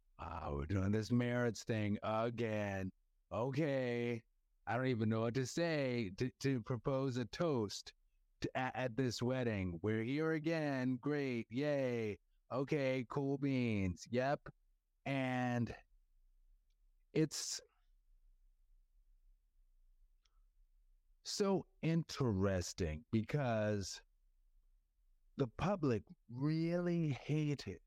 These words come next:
hated Ben Affleck being with Jennifer Lopez, Jennifer Lopez being with Ben Affleck. And even before I knew of this movie, I only,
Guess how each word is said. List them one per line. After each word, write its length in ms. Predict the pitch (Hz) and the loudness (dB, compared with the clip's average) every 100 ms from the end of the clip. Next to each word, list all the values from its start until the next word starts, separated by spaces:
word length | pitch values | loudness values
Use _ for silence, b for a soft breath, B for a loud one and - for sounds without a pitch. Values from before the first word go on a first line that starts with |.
| _ _ _ _ _ _ | _ _ _ _ _ _
hated 680 | - 180 208 - 131 85 76 _ _ _ _ _ _ | -4 0 0 0 -2 -4 -6 _ _ _ _ _ _
Ben 280 | 185 139 147 | 0 2 2
Affleck 600 | 131 135 131 135 120 98 | 0 -2 -2 0 0 2
being 280 | 101 110 104 | 2 4 4
with 120 | 101 | 2
Jennifer 340 | - 98 95 95 | 0 -2 0 0
Lopez, 360 | 82 78 - - _ _ - | 0 -4 -10 -20 _ _ -2
Jennifer 300 | 110 107 117 | 2 4 4
Lopez 400 | 107 98 104 92 | 2 2 0 0
being 300 | 101 95 95 | 2 4 4
with 100 | 90 - | 2 0
Ben 220 | 92 92 | 0 0
Affleck. 460 | 87 90 - - - _ _ _ _ _ _ - | -2 -8 -10 -20 -20 _ _ _ _ _ _ -4
And 360 | 127 120 117 - | -2 0 -2 0
even 460 | 151 151 151 131 101 | 0 2 4 2 0
before 640 | 120 127 - 147 143 123 113 | 2 0 0 0 2 2 0
I 500 | 107 110 107 104 104 _ _ _ - | 0 0 0 -2 -4 _ _ _ -4
knew 500 | 113 127 170 185 165 | 0 2 2 2 0
of 340 | 113 98 90 85 | 0 0 0 -2
this 280 | 98 92 107 | -2 0 0
movie, 460 | 107 104 92 92 | 2 2 2 2
I 180 | 95 98 | 2 0
only, 380 | 101 104 98 | 0 0 -2